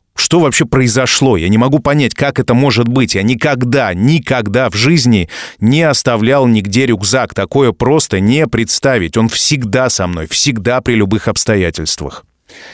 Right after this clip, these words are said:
Тем временем автобус уезжает, э, всё дальше от аэропорта. Мы приближаемся к городу,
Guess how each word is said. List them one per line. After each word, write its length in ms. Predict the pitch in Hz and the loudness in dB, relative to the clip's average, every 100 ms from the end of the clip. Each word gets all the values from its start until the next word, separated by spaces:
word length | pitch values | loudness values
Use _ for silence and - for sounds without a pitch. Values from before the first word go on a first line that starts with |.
| - - - | -20 -20 -4
Тем 120 | 190 208 | 0 2
временем 380 | 233 202 175 | 4 2 2
автобус 580 | 156 - 175 127 123 - - | 0 0 0 2 0 0 0
уезжает, 760 | 135 127 104 120 104 90 - - | 2 2 2 0 0 -2 -4 -4
э, 280 | 101 101 95 | -2 0 -2
всё 160 | - | -2
дальше 320 | 127 107 - 98 | 0 0 0 -2
от 160 | 90 | 0
аэропорта. 720 | 117 135 139 220 226 - 170 143 | 0 0 0 0 0 2 2 2
Мы 200 | 123 117 | 2 2
приближаемся 840 | - 98 101 117 107 104 - 95 | 0 0 0 0 0 0 0 -2
к 280 | - 101 92 | 0 -2 0
городу, 600 | 104 165 190 160 160 | 0 2 2 2 0